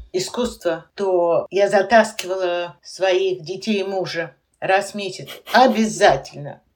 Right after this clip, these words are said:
в Ватикан и наверх, <laughs> и оттуда смотрела.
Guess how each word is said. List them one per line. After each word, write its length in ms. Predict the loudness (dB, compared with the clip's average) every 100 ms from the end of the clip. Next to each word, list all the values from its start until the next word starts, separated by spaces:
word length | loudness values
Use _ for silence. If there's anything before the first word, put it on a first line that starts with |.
| -12
в 40 |
Ватикан 560 | -12 -10 -8 -4 -4 -6 _ _ _ _ _
и 140 | 0 4
наверх, 760 | 4 2 4 8 8 6 -8 _ 0
<laughs> 160 | 2 6
и 260 | 6 4 2
оттуда 440 | -2 0 0 0 6
смотрела. 540 | 6 8 6 8 6